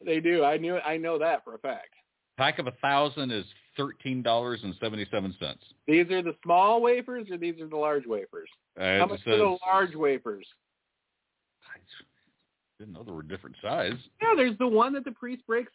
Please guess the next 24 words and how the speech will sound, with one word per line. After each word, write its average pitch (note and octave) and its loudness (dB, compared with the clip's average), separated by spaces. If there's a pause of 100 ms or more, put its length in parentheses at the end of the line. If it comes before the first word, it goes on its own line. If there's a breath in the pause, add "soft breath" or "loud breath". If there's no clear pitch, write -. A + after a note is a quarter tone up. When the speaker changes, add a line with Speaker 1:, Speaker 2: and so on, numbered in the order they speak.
Speaker 1:
up C4 -4
into G#3 0
the G#3 -2
little B3 -2
pieces G#3+ -4
at G#3 -2
the G3 -10
beginning, A3+ 0
and G3+ -2
then G#3 0
there's G#3 2
the G#3 -6
smaller C4 6
ones. D#3+ 2
That's F#3 0
how A3 2
we A#3+ -2
made A3+ 0
sandwiches. A#3 0 (760)
Big G#3 4
hosts A#3 4
and A3 -6
small B3 0
hosts. A2 -2